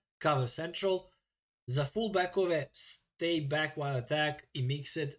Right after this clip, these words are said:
isto i za drugog i ovo ostalo ostaje sve po defaultu. I to je to što se tiče toga. Testirao sam na par utakmica, mm, jeste, ja sam sad trenutno divizije sedam, ne igram ja toliko fifu kao neki, tek sam je počeo, ali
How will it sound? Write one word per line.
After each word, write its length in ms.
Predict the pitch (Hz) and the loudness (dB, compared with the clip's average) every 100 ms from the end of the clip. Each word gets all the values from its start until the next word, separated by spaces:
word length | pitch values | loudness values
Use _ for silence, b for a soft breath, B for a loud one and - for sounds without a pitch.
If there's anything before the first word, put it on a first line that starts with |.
| _ _ | _ _
isto 500 | 135 135 - 113 104 | -6 -6 -6 -8 -8
i 100 | 135 | -10
za 120 | 113 107 | -8 -2
drugog 600 | 156 170 156 131 - - | 2 2 2 0 -2 -6
i 140 | 135 | 0
ovo 160 | 131 131 | 2 2
ostalo 300 | 123 117 117 | -2 -4 -6
ostaje 240 | 113 120 | -6 -8
sve 140 | - 110 | -8 -8
po 140 | 107 | -12
defaultu. 420 | 101 101 87 - - | -14 -14 -16 -16 -12
I 60 | - | -10
to 160 | - 185 | -4 -4
je 120 | - | 0
to 120 | 233 | -2
što 140 | 196 | -2
se 120 | 156 151 | -8 -8
tiče 240 | 147 - - | -8 -10 -14
toga. 400 | 98 147 - _ _ _ _ _ _ _ _ _ _ _ _ _ | -8 -6 -6 _ _ _ _ _ _ _ _ _ _ _ _ _
Testirao 400 | 131 160 170 196 | -8 -2 0 0
sam 180 | - 151 | 0 -4
na 120 | 139 | -4
par 200 | 170 165 | -2 -2
utakmica, 580 | 147 190 - 170 170 147 - _ _ _ _ _ 143 | -2 -6 -6 -6 -4 -4 -6 _ _ _ _ _ -2
mm, 240 | 135 131 | 2 4
jeste, 340 | 143 147 - 127 | 4 2 0 -4
ja 120 | 123 | -4
sam 140 | 117 | -6
sad 160 | 127 120 | -4 0
trenutno 300 | 127 120 120 | 0 0 -2
divizije 420 | 123 127 123 120 | 0 0 0 -2
sedam, 420 | - 160 147 117 | 0 2 2 0
ne 140 | 120 123 | 0 -2
igram 160 | 120 | -2
ja 100 | 120 | -4
toliko 320 | 120 117 117 123 | -4 -6 -6 -6
fifu 400 | 165 151 127 120 | -6 -6 -6 -2
kao 340 | 135 120 113 113 _ - | 0 0 -2 -8 _ -6
neki, 360 | 131 131 139 | -6 -4 -4
tek 160 | 135 135 | -2 -4
sam 160 | 120 110 | -4 -6
je 120 | 107 | -6
počeo, 540 | 156 151 185 175 - | -8 -2 0 0 -2
ali 380 | 139 135 131 127 | -4 0 0 -2